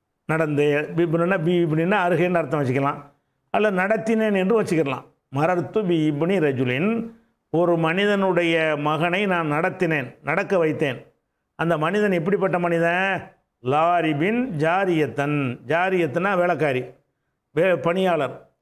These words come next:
அந்த பணிப்பெண்ணை அடிக்கிற ஒரு மனிதனுடைய மகனை, ம-, மகனை நடத்தினேன். மர்ரண்டா நட-, நடந்தான். இந்த பே வந்தா முத்தத்தியாவும் சொன்னோம்ல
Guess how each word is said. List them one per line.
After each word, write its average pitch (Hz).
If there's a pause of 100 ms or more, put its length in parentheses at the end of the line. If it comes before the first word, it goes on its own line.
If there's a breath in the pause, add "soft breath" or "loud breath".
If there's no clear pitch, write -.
(120)
அந்த 165
பணிப்பெண்ணை 170 (420)
அடிக்கிற 185
ஒரு 165
மனிதனுடைய 165 (440)
மகனை, 190 (140)
ம-, 170
மகனை 170
நடத்தினேன். 156 (720)
மர்ரண்டா 170
நட-, 175
நடந்தான். 170 (440)
இந்த 160
பே 170
வந்தா 190
முத்தத்தியாவும் 180
சொன்னோம்ல 165